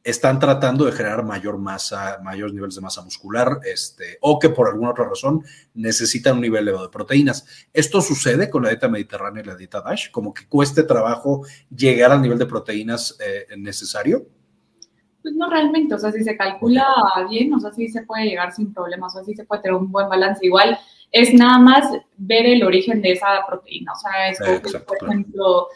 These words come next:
Speaker 2: pescados, eh, carnes blancas, consumen, por ejemplo, mucho en el Mediterráneo, el conejo también, cordero, entonces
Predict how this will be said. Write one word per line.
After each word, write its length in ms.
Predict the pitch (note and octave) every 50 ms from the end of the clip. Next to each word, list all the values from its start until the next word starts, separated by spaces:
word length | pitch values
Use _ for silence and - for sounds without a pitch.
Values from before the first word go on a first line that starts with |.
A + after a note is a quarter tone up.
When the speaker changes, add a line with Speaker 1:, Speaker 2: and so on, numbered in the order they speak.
| - - _ -
Speaker 2:
pescados, 880 | G3+ G3 F#3+ F#3 - - G3+ G3+ G3 G3 G3 G3 G3 G3 G3 G3 G3
eh, 80 | - - - - - - - -
carnes 360 | G3+ F#3+ - G3 F#3+ F3+ F3
blancas, 420 | F3+ G3 G3 G3 G3 G3 G3 G3 -
consumen, 340 | - G3 G3 G3 G3 G#3 G#3
por 140 | G#3+ G#3 G3
ejemplo, 300 | G3+ G3 F#3 G3 G3 G3
mucho 180 | G3+ - - G#3
en 40 |
el 60 | G#3 G#3
Mediterráneo, 640 | G3+ G3 - E3 D#3+ F3+ F#3 F#3+ F#3+ F#3+ F#3+ F#3 F3+
el 80 | F3+ -
conejo 580 | - F3+ F3+ F#3 F#3+ F#3+ G3+ - - G3 F#3+ -
también, 440 | E3+ F3 F3 F3+ F#3 F#3+ F#3+ F#3+ F#3
cordero, 680 | - F#3 F3+ F3 E3+ F3+ G3 G3 G3 G3 G3 F#3 F#3+
entonces 460 | F#3 F#3+ F#3+ F#3+ F#3+ G#3 G3+ G3+ G3